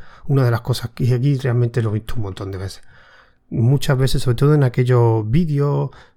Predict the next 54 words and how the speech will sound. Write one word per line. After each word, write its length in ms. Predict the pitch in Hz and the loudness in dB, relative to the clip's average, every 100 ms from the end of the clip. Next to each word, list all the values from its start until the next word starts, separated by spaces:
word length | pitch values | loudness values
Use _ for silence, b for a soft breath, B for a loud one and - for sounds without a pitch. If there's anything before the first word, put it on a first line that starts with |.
| - | -10
donde, 640 | 120 117 110 107 107 113 | -6 -6 -6 -8 -10 -8
es 80 | 131 | -6
verdad, 380 | 127 120 131 139 | -4 -4 -6 -6
en 140 | 123 | -4
vídeos 300 | 160 175 190 - | -4 -6 -10 -12
pues, 140 | 147 | -10
se 80 | 131 | -4
ve 100 | 135 | -2
mucho, 420 | 131 139 - - b b b b _ _ | -2 -4 -12 -14 b b b b _ _
se 160 | - - | -18 -14
ve 520 | 104 101 104 123 - _ | -12 -12 -14 -16 -20 _
que 460 | - 107 101 104 101 | -12 -10 -10 -12 -12
se 200 | - 104 | -12 -12
trabajan 420 | 117 104 - 117 | -12 -12 -8 -6
unos 220 | 110 147 | -4 -4
vídeos, 320 | 233 226 285 - - | -2 -4 -6 -12 -4
pero 420 | 220 247 302 339 | -2 -2 -4 -8
se 200 | - 135 | -8 -6
trabajan 320 | 139 139 151 | 0 2 2
solo 200 | - 156 | 2 2
lo 140 | 165 123 | 2 0
que 80 | |
se 140 | 110 110 | -4 -8
ve. 160 | 98 - | -12 -16
O 20 | - | -12
sea, 260 | 120 104 | -12 -12
si 160 | - 120 | -14 -16
estoy 280 | - 123 117 | -10 -4 -4
programando 600 | 120 117 135 165 143 107 | -4 -2 -2 -2 -2 -4
una 240 | 101 110 110 | -4 -6 -6
aplicación, 640 | - 117 139 190 220 - b b _ | -8 -8 -6 -4 -4 -8 b b _
pues 140 | 107 | -16
se 100 | - | -8
ve 140 | 107 117 | -8 -6
cómo 260 | 123 113 | -4 -6
programo 320 | 113 107 110 | -6 -8 -6
una 80 | 110 | -8
aplicación. 480 | 113 110 98 92 92 | -10 -12 -12 -12 -14
Si 80 | - | -16
estoy 240 | _ 120 | _ -6
explicando 520 | - 120 113 165 120 | -4 -4 -4 -4 -2
un 100 | 101 | -6
concepto, 500 | 107 131 127 175 - | -4 -4 -2 -6 -6
se 120 | 135 117 | -8 -8
ve 60 | |
a 60 | 104 | -8
lo 80 | 104 | -8
mejor 300 | 98 131 - | -8 -10 -8
por 140 | 123 | -6
la 180 | 110 104 | -6 -8
presentación 920 | 113 - 104 98 98 - 120 123 120 | -10 -10 -14 -12 -14 -6 -6 -4 -6
donde 280 | 117 113 113 | -6 -6 -8
se 160 | 120 | -8
ven 200 | 117 123 | -8 -8